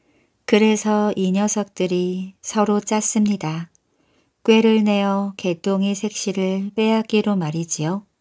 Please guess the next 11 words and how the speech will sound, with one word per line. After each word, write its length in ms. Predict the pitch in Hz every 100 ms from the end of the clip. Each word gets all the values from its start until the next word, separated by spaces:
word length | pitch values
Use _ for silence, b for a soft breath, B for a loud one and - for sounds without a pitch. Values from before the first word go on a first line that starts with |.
| _ _ _ _ _ _ _ _ _
건달들이 760 | - 196 196 208 208 202 202 196
개똥이를 920 | 190 175 - 202 196 190 185 185 180
불러내 640 | - 170 151 156 208 208 - _ _
살살 520 | - 226 226 220 160
깨웠습니다. 920 | 160 185 190 - 185 180 175 160 170 - _ _ _ _ _ _ _ _ _ _ _ _ _ _ 247
여보게 560 | 190 185 190 190 202
개똥이, 680 | 196 185 - 180 170 196 196 - _ _
우리 300 | 202 196 220
심심한데 760 | 208 220 208 220 202 190 190 196
내기나 440 | 175 175 180 170
하세. 440 | 170 165 160 175